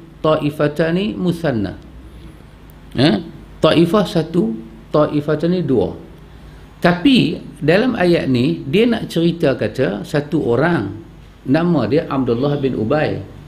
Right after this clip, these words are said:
Dalam hadis Muslim, Nabi pergi ziarah dia. Dia sakit. Bila Nabi ziarah dia, dia sakit, Nabi sampai depan rumah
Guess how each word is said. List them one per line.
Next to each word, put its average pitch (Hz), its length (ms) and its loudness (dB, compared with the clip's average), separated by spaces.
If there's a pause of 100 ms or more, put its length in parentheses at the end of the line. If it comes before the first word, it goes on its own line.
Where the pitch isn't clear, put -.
(600)
Dalam 107 240 0
hadis 151 160 0
Muslim, 131 800 0
Nabi 143 240 0
pergi 156 240 0
ziarah 107 400 0
dia. 131 320 0 (400)
Dia 113 160 -10
sakit. - 640 -2 (640)
Bila 233 320 2
Nabi 208 320 2
ziarah 196 400 2
dia, 165 80 0
dia 165 160 0
sakit, 143 720 -2
Nabi 151 240 2
sampai 175 400 2
depan 160 240 -2
rumah 160 320 0